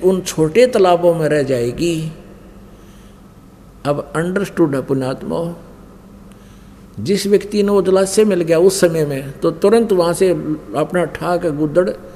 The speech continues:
और वहाँ पहुँच जाएंगे उस झील के किनारे पे। कोई ना रहे, उस जोड़ के ऊपर एक वर्ष वर्षा ना हो तो भी सूख कर आश्रित भी मरे। कहने का भाव ये है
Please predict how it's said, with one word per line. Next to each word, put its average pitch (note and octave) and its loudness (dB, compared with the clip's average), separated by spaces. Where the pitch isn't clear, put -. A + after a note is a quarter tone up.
और C#3+ 0
वहाँ D3+ 2
पहुँच D#3 0
जाएंगे C#3+ 0
उस A3 2
झील E3 2
के F3+ 2
किनारे E3+ 2
पे। C#3+ -2
कोई F3 2
ना E3+ 0
रहे, E3+ 2
उस G3 -4
जोड़ G3 4
के F3 0
ऊपर F3 0
एक F3 2
वर्ष E3+ 2
वर्षा E3+ 0
ना F3 -4
हो D3+ 0
तो E3 2
भी D#3 2
सूख D3+ -2
कर D3+ 0
आश्रित D#3 2
भी D#3+ 4
मरे। C#3+ 2
कहने G#3+ 4
का F#3+ 4
भाव D#3+ 2
ये G3+ 0
है E3 -2